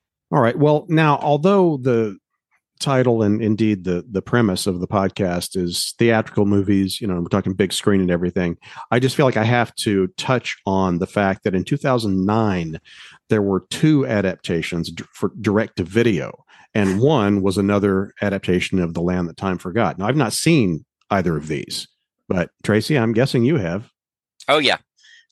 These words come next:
Speaker 2: I've seen them a few times. Um, they're decent for the budget.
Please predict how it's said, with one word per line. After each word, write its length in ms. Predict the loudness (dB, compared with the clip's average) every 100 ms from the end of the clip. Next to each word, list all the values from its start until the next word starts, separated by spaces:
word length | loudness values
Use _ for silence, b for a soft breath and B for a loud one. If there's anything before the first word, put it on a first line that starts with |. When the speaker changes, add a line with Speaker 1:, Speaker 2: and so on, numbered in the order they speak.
| -18
Speaker 2:
I've 80 |
seen 200 | -8 -6
them 120 | -4 -8
a 60 |
few 180 | -6 -8
times. 360 | -4 -4 -4 -10 B B B -2
Um, 340 | 2 2 -2 -10 -10
they're 220 | -2 -2
decent 500 | 0 0 2 0 -2
for 100 | -4
the 100 | -2
budget. 420 | 0 0 0 -6